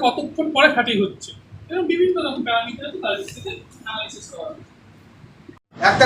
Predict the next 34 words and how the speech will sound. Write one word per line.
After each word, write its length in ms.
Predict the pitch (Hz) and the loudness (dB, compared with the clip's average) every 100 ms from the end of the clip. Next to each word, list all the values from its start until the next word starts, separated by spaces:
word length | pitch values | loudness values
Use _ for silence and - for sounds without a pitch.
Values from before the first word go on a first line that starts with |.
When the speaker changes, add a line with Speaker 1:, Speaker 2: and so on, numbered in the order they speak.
| 247 | 8
Speaker 2:
লোককে 220 | 240 247 247 | 6 6 6
আমি 100 | 240 220 | 8 6
অপছন্দ 380 | 240 247 254 247 233 | 6 2 2 4 4
করি, 160 | 202 - - - - | 4 4 0 -2 4
আমি 100 | 202 247 | 4 6
তাকে 140 | 277 277 - | 6 6 4
যতই 360 | - 247 302 311 294 | 2 6 8 10 10
না, 80 | 277 - - | 10 6 2
তাকে 180 | 233 254 247 | 4 6 6
আমি 100 | 247 247 | 4 0
যদি 140 | 254 214 | 0 0
মানে 160 | 220 214 196 - 202 | 0 0 0 0 0
এনভায়রনমেন্টটা 520 | 226 247 247 240 240 185 | 6 8 6 4 4 4
ভালো 140 | 226 233 | 2 4
করে 120 | 233 233 | 4 4
দিই, 100 | 226 | 2
যতই 240 | 220 285 277 | 0 0 -2
কিছু 140 | 269 - | 0 0
কমফোর্টেবিলিটি 540 | 226 208 202 202 190 - - - - | 0 0 0 0 -2 -4 -6 -6 0
দিই, 160 | 190 202 - - 262 | 0 0 -2 -4 4
লোকটাকে 380 | 403 - 302 302 302 | 4 6 6 6 4
যদি 120 | 269 247 | 6 6
আমি 80 | 262 | 6
যদি 80 | 269 | 0
একটা 120 | 262 - | 0 -4
শি-, 100 | - | -2
মানে 120 | 226 226 | 0 0
শিক্ষকের 380 | - 254 247 247 | -4 -4 -4 -2
মনে 100 | 240 247 | -2 0
করে 140 | 240 233 233 - - | 2 2 0 -6 -8
শিক্ষকের 320 | - 233 240 240 | -4 -2 0 6
ক্লাস 160 | 196 - | 4 4
করতে 160 | 233 226 | 0 2
আমার 140 | 220 | 4